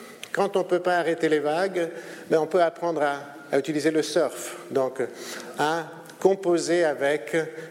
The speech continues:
les situations, les circonstances, euh, qui sont inconfortables ou désagréables. Parce qu'on ne peut pas éliminer un chef qui est insupportable, on ne peut pas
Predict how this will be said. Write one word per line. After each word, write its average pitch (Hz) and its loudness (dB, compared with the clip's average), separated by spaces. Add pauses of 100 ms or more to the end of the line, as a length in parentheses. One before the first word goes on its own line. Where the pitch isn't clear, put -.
(100)
les 151 4
situations, 156 0
les 147 2
circonstances, 147 -2 (580)
euh, 123 0 (160)
qui - -4
sont 143 0 (200)
inconfortables 151 0
ou - 0
désagréables. 131 0
Parce 135 -2
qu'on 170 4 (360)
ne 151 6
peut 170 2
pas 214 4
éliminer 180 2
un 160 0
chef 160 2
qui 156 0
est 143 0
insupportable, 160 0
on 156 2
ne - -12
peut 151 2
pas 156 2